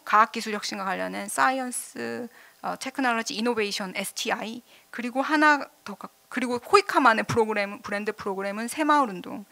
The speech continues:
그리고 기후 환경과 관련된 기후 변화 대응 프로그램, 그렇게 다섯 가지가 있습니다. 그래서 이거는 저희 팀에서도 지금 아직 아이디어 단계인데, 저게 사실 주류화를 한다고 하면 코이카 내에서 하고 있는 모든 사업에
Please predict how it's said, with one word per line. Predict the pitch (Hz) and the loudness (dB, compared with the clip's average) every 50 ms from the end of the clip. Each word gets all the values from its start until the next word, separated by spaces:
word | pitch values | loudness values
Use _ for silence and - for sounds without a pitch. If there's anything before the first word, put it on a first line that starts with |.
| - - - - | -20 -20 -18 -12
그리고 | - 190 196 196 220 - | -8 -8 -6 -6 -8 -6
기후 | - - 220 226 240 240 247 | -4 -2 -2 0 0 0 -2
환경과 | 240 247 240 226 220 214 208 202 190 | -2 -4 -4 -4 -4 -4 -2 -2 -2
관련된 | 196 180 185 180 180 180 190 190 240 262 269 | -2 -2 -4 -4 -6 -6 -6 -4 -4 -4 -4
기후 | 262 - - 233 233 254 | -4 -4 -2 -2 0 2
변화 | 254 254 233 214 190 | 4 2 2 2 0
대응 | 185 - 196 185 190 180 | -4 -4 -8 -8 -8 -8
프로그램, | - - 185 175 - - - 202 180 _ - - - - | -8 -8 -10 -10 -12 -14 -18 -18 -20 _ -20 -20 -20 -12
그렇게 | - - 214 - 226 | -8 -8 -6 -6 -4
다섯 | - - 196 196 277 294 - | -2 0 2 4 4 4 4
가지가 | - 247 220 190 196 196 - 190 185 | 4 2 2 2 0 -4 -4 -4 -6
있습니다. | 185 - - 190 185 180 180 170 185 196 _ _ - - - - - - - - - - - | -4 -6 -8 -8 -8 -8 -8 -8 -10 -10 _ _ -20 -20 -20 -18 -18 -18 -18 -18 -20 -16 -8
그래서 | - 277 240 226 | -4 -2 -2 2
이거는 | 226 285 294 302 294 285 | 6 8 8 8 8 6
저희 | 269 - 226 214 233 | 4 2 2 2 0
팀에서도 | - - 370 392 392 381 349 320 254 254 | 0 -4 2 4 4 4 4 4 -2 -2
지금 | - - 226 220 214 | -2 -2 2 6 6
아직 | 190 196 190 202 - | 6 6 4 0 4
아이디어 | - 190 190 208 240 220 262 262 269 254 247 233 226 226 220 214 208 196 196 190 190 | 6 6 6 6 2 -2 0 2 4 6 6 6 6 6 4 2 2 0 0 -2 -2
단계인데, | - 202 196 190 202 226 240 226 208 190 202 202 196 196 190 190 | -2 -4 -4 -4 -2 -2 -2 -2 -2 -2 -2 -2 -2 -2 -4 -4
저게 | - - 226 226 226 247 | -4 -4 -4 -2 -2 0
사실 | - 311 311 302 302 | 2 2 2 2 2
주류화를 | - - - - - 233 233 269 302 302 302 294 277 277 | -2 -2 -2 0 0 2 6 10 10 12 12 10 8 4
한다고 | 285 285 277 277 277 269 277 262 | 4 4 6 6 4 6 6 4
하면 | 254 247 233 233 226 226 220 | 4 4 2 2 2 2 2
코이카 | - - 339 349 - - - 302 | 0 -2 -4 -4 -4 -2 -2 0
내에서 | 247 220 208 196 208 208 - 233 233 | 0 0 0 0 0 2 4 4 4
하고 | 240 277 277 294 285 | 4 4 4 2 2
있는 | 262 233 190 | 0 0 -2
모든 | 175 190 202 226 240 240 | -2 -2 0 0 0 0
사업에 | 240 240 233 233 220 - 277 330 381 | 2 2 4 4 4 4 4 2 2